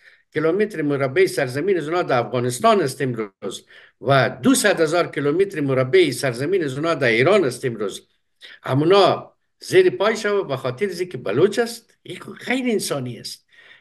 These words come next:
بنابراین، اه، اینمی که نورستان یا مثلاً بلوچستان یا نیمروزی که به عنوان یک سرزمین بر، به رسمیت شناخته شده، کار غیر انسانی نیست. اینمی یازده ایالت یا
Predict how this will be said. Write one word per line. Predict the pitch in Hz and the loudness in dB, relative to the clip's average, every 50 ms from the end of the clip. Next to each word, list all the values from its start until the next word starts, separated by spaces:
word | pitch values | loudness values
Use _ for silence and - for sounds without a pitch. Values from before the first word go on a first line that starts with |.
| _ _ - | _ _ -4
بنابراین، | - 123 127 131 143 170 202 220 208 170 139 - _ _ _ _ _ _ _ _ _ _ _ _ _ _ _ _ - | -2 0 2 2 2 2 2 2 0 -2 -6 -8 _ _ _ _ _ _ _ _ _ _ _ _ _ _ _ _ -14
اه، | 98 107 107 107 101 101 90 - _ _ - - | -10 -6 -4 -4 -4 -6 -8 -10 _ _ -18 -10
اینمی | 104 110 117 123 127 139 165 170 160 139 117 92 - - - - - - 90 92 - | -8 -4 -2 0 0 0 0 0 0 0 -2 -4 -6 -12 -18 -20 -18 -18 -18 -16 -12
که | - 104 95 85 | -10 -8 -8 -8
نورستان | 85 101 110 107 107 101 - - - 147 156 165 160 143 | -8 -8 -8 -6 -6 -6 -8 -8 -8 -6 -4 -4 -4 -4
یا | 120 107 120 131 131 | -2 0 0 0 0
مثلاً | 120 107 98 92 - - 131 123 113 - | 0 -2 -6 -8 -6 -4 -4 -4 -4 -6
بلوچستان | 90 92 98 95 95 - 98 - - - 135 135 127 120 - - - 117 | -8 -8 -8 -8 -8 -8 -10 -10 -6 -4 -2 -2 -2 -2 -4 -6 -8 -6
یا | 110 110 107 | -4 -4 -4
نیمروزی | 104 101 95 95 95 104 139 147 127 107 90 | -4 -4 -6 -6 -2 -2 -2 -2 -2 -6 -12
که | - - _ | -14 -18 _
به | - 85 95 | -12 -10 -8
عنوان | 90 95 113 123 123 120 | -8 -6 -4 -4 -2 -2
یک | 110 101 92 - - | -2 -4 -6 -6 -10
سرزمین | - 90 90 78 82 92 104 135 135 120 - | -12 -12 -12 -12 -10 -8 -6 -6 -6 -6 -8
بر، | 90 87 78 76 | -10 -10 -10 -12
به | - 90 | -12 -10
رسمیت | 82 85 - - 117 120 120 | -10 -10 -10 -10 -10 -10 -10
شناخته | - - 95 85 78 - - 123 120 | -10 -10 -12 -14 -14 -12 -10 -10 -10
شده، | 123 - - 147 160 156 _ _ _ _ - - - _ _ - | -10 -10 -10 -10 -10 -10 _ _ _ _ -20 -20 -20 _ _ -10
کار | - 131 131 135 127 127 98 | -2 0 0 2 2 0 -4
غیر | 78 80 101 120 120 113 | -4 -4 0 0 0 0
انسانی | 107 98 87 - - 87 87 - - 98 98 | 0 -4 -4 -6 -10 -12 -14 -12 -10 -10 -8
نیست. | 98 107 113 117 - - 175 202 208 - _ _ _ _ _ _ _ | -6 -6 -6 -6 -4 -4 -6 -6 -6 -12 _ _ _ _ _ _ _
اینمی | - 123 104 104 110 117 127 131 | -16 -14 -10 -6 -4 -2 0 0
یازده | 123 110 98 92 95 92 95 113 139 139 120 95 - - _ _ _ _ _ _ _ _ _ _ - 107 | 0 0 0 -2 -4 -6 -2 0 2 2 2 0 -2 -10 _ _ _ _ _ _ _ _ _ _ -8 -6
ایالت | 113 113 107 101 104 117 131 123 - - - _ _ _ _ _ _ - | -4 -4 -2 -2 0 2 2 2 2 -2 -10 _ _ _ _ _ _ -10
یا | 95 117 117 110 104 87 - - _ | -4 -2 -2 -2 -2 -4 -8 -14 _